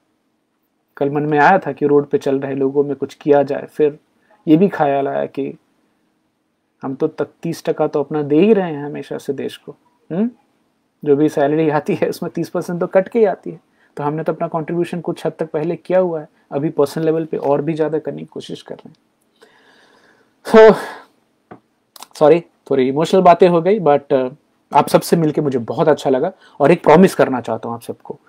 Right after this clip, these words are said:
कि ये जो हमारी वार्तालाप है, ये जो बातचीत है, ये जारी रहेगी और हम आपको promise करते हैं कि हम Saturday और Sunday बिल्कुल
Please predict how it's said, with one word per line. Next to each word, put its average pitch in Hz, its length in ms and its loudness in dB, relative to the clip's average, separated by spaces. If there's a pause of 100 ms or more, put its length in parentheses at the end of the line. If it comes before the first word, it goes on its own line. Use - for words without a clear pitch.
(340)
कि 151 340 8 (240)
ये 170 120 8
जो 185 100 8
हमारी 160 260 4
वार्तालाप 175 600 6
है, 180 80 -2
ये 160 60 2
जो 143 140 2
बातचीत 156 580 2
है, 170 180 -4 (240)
ये 185 280 6 (220)
जारी 165 280 8
रहेगी 170 420 6 (300)
और 127 300 2
हम 170 300 2
आपको 175 380 4
promise 185 380 4
करते 135 280 -2
हैं 127 40 -6
कि 135 60 -4
हम 135 80 -4
Saturday 151 420 4
और 147 80 8
Sunday 135 300 0
बिल्कुल 160 500 6